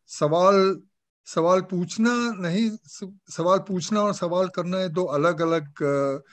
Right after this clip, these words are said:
मौजू होते हैं एक तरह से। सवाल, अ, like, अ, अ, asking a question and questioning, इसमें जो फ़र्क होता है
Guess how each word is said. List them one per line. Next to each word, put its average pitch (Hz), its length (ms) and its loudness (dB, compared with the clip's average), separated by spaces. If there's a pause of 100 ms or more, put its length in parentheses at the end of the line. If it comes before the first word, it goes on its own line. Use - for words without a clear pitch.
(360)
मौजू 131 340 0
होते 139 300 -2
हैं 135 240 0
एक 131 80 -6
तरह 127 240 -4
से। 156 300 -6 (280)
सवाल, 165 480 4
अ, 147 220 -6
like, 160 480 0
अ, 156 300 -2 (440)
अ, 151 360 -6 (1160)
asking 196 440 2
a - 0 - (140)
question 165 360 -2 (160)
and 143 160 -2 (140)
questioning, 156 520 2 (480)
इसमें 202 280 2
जो 180 140 2
फ़र्क 151 340 0
होता 135 380 -2
है 143 120 -2